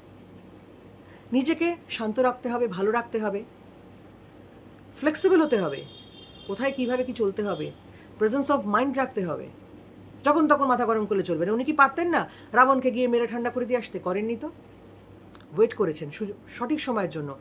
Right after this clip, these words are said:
প্রভুকে বললেন, প্রভু তারপরে যা ব্যবস্থা করার করলেন। হঠকারী সিদ্ধান্ত নেওয়া যাবে না। হ্যাঁ, সিচুয়েশন এমন হয়, চারপাশের মানুষজন উত্ত্যক্ত করে, বাধ্য করে, তারা তো সেই ফাঁদটা পেতে রাখে যাতে আপনি সেই ফাঁদের মধ্যে পা দেন।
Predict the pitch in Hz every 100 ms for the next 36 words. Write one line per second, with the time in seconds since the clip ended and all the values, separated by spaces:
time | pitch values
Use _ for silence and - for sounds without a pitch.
0 | - - - 262 269 294 269 262 262 277
1 | 302 - 208 220 226 208 202 190 160 165
2 | - 175 156 147 143 131 131 - - -
3 | - - - - - - 214 262 277 285
4 | 247 226 220 202 170 147 135 131 135 -
5 | - - - - 349 403 233 240 220 262
6 | 269 233 226 220 233 226 202 196 220 196
7 | 202 190 220 247 - 294 294 277 226 185
8 | 220 220 226 170 151 - - - 226 226
9 | 269 311 226 214 277 240 302 302 220 -
10 | 135 - - - - 214 254 233 254 311
11 | 302 226 226 233 254 302 320 233 131